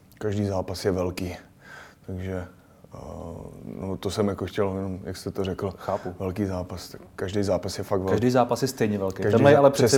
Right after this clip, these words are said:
Speaker 2: jenom
Speaker 1: tak.
Speaker 2: trošku speciální, nebo ne?
Speaker 1: Jo, dá se říct, že jo. Je, je to titulový zápas, prostě určitě tam kolem toho bude větší,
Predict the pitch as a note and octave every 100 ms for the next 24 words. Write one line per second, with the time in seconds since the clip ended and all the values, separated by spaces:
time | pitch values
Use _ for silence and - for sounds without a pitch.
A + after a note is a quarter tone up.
0 | B2+ A2+ A#2 - C#3+ A#2+ A2 G#2+ F2+ E2+
1 | E2 F#2+ F#2+ G#2+ - - - - - -
2 | - - - - A2+ A2+ B2 C#3 C#3 C3+
3 | C#3 C3+ B2+ A#2 A2+ B2 B2 B2 C3+ C#3
4 | B2+ G2+ G#2 - G#2+ A2 A2 G2+ A2 A2
5 | A2 G#2+ G#2+ G#2 G#2+ - G2+ - A2 G#2+
6 | - - - - G2+ G2+ G#2 G#2+ G#2+ G#2
7 | G#2 G#2 G#2 G2 G2 G#2 G#2+ A2 G#2+ G#2
8 | G2+ G#2 G#2+ G#2 G#2+